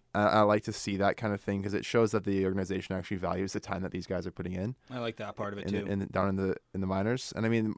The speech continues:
Speaker 1: minor league players don't get paid a lot. I can't imagine that coaches
Speaker 2: No.
Speaker 1: get paid a ton either. Um, so, I mean, it's, it's good to promote from within that guys who have been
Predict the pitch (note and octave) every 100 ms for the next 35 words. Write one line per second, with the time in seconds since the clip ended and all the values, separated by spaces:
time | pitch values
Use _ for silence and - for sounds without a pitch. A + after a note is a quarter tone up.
0 | - G#2+ B2 C#3 A#2+ G#2 - - G#2 A2+
1 | G2+ G#2+ G#2+ A2 A#2 G#2 G#2+ A2+ G2+ A2
2 | G2+ F#2+ F#2 G2+ F2+ - F2 - F2+ -
3 | - - C3 F#2+ - F#2 - F2+ F2+ F#2+
4 | A#2 - _ _ _ _ - F#2+ F#2 F2+
5 | D#2 - G#2 G2+ F#2+ A2 - A2 - -
6 | G2+ G#2 G2+ G2 F#2+ F#2+ D#2+ F#2+ F#2+ G#2
7 | F#2 - G2+ G2